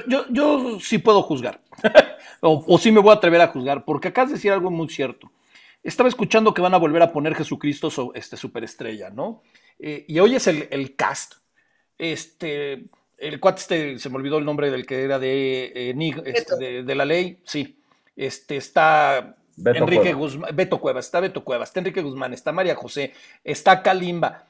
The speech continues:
Speaker 1: O sea, hoy es puros nombres de puro cantante famoso. Eh, vuelven a salir el montaje que decías ahorita, ¿no? Chochos de Chicago, y lo que
Speaker 3: Ujú.
Speaker 1: presumen es a María León y a Vivi Gaitán, ¿no? El regreso espectacular de Vivi Gaitán a la actuación.
Speaker 3: Que a
Speaker 1: Y
Speaker 3: mí
Speaker 1: de
Speaker 3: no me
Speaker 1: repen-
Speaker 3: gusta por,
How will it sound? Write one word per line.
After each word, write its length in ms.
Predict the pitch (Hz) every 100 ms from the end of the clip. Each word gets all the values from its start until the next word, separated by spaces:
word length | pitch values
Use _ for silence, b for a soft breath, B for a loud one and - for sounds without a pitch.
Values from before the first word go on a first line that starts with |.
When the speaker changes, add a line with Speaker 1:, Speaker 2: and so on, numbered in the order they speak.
| _
Speaker 1:
O 40 | -
sea, 120 | 196
hoy 160 | 254 320
es 100 | -
puros 360 | - 302 240 196
nombres 680 | 202 202 214 - - _ _ _ _
de 220 | 147 175
puro 440 | - 220 254 254 -
cantante 720 | 185 180 185 185 196 196 196
famoso. 480 | 175 127 101 - - _ b b b
Eh, 160 | - 175
vuelven 340 | 208 240 269 247
a 40 |
salir 260 | 190 190 208
el 100 | 185
montaje 360 | 165 180 170
que 60 | 160
decías 240 | 147 156
ahorita, 280 | 160 143 127
¿no? 120 | 143
Chochos 280 | 139 143 160
de 120 | 147
Chicago, 480 | - - 175 185 - b b b
y 140 | 170
lo 160 | 175 131
que 80 | 131
Speaker 3:
Ujú. 80 |
Speaker 1:
presumen 480 | 151 185 240 233 220
es 160 | 214 202
a 60 |
María 240 | 175 175 240
León 280 | 233 285 - - _ _ _ -
y 80 | 165
a 60 |
Vivi 200 | 180 208
Gaitán, 380 | 180 156 160 143
¿no? 80 | 175
El 80 | 208
regreso 560 | 190 160 202 240 285
espectacular 600 | - 190 - 147 160 180
de 80 | 175
Vivi 180 | 170 170
Gaitán 360 | 147 - 160
a 40 | 160
la 100 | 131
actuación. 520 | - 131 - 139 123 b b b
Speaker 3:
Que 80 | -
a 40 |
Speaker 1:
Y 20 | -
Speaker 3:
mí 60 |
Speaker 1:
de 100 | -
Speaker 3:
no 60 | -
me 80 | 185
Speaker 1:
repen- 60 |
Speaker 3:
gusta 220 | - 113
por, 300 | - 92 -